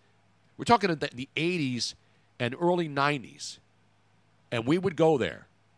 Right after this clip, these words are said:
and do live shows on Friday with thousands of people in a bar in Plano, Texas, all Cowboy fans, obviously, and have a lot of fun with them. And they thought it was funny. I would smash a pumpkin.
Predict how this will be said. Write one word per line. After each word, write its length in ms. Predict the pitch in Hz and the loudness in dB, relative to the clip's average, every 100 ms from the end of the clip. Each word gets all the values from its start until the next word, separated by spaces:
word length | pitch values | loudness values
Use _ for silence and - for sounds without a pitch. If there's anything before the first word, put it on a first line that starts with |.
| _ _ _ | _ _ _
and 180 | 120 110 | -6 -2
do 140 | 123 131 | -2 0
live 420 | 113 143 190 175 | 4 6 6 2
shows 380 | - 156 143 - | 2 2 2 -2
on 240 | 127 120 110 | -6 -6 -8
Friday 680 | - 151 160 131 69 - - _ _ _ _ _ 139 | -4 2 2 2 -4 -14 -20 _ _ _ _ _ -6
with 180 | 160 | -6
thousands 760 | - - 196 196 214 208 202 190 | -6 -2 6 8 8 4 -2 -8
of 180 | 196 - | -10 -8
people 460 | - 175 - 101 - | -10 -8 -8 -10 -10
in 100 | 123 | -8
a 80 | 113 90 - | -10 -4 6
bar 300 | 151 160 175 | 8 8 6
in 220 | 143 117 | 4 -2
Plano, 420 | - 160 175 165 165 | -2 -2 0 2 2
Texas, 600 | - 156 - - - - | 2 2 2 -6 -8 0
all 220 | 185 240 247 | 4 4 4
Cowboy 580 | - 208 254 165 110 | 4 4 4 0 -8
fans, 400 | 87 101 67 - - | -6 -8 -8 -8 0
obviously, 680 | 107 87 78 - 92 143 - _ _ _ _ - | 0 0 -4 -6 -6 -10 -12 _ _ _ _ 0
and 140 | 190 | 6
have 120 | 202 214 | 6 8
a 60 | |
lot 180 | 214 220 | 6 6
of 80 | - | 4
fun 240 | 240 294 | 2 0
with 120 | 254 | -4
them. 140 | - - - _ _ _ _ _ _ - | -8 -16 -20 _ _ _ _ _ _ 0
And 140 | 185 | 2
they 140 | 226 | 2
thought 200 | 214 208 | 4 4
it 60 | 202 | 6
was 120 | 190 | 2
funny. 240 | - 233 151 | 4 4 6
I 60 | |
would 140 | 185 - | 4 2
smash 400 | 165 190 190 170 | 2 4 4 2
a 60 | |
pumpkin. 500 | - - 185 196 175 | -4 0 0 0 -4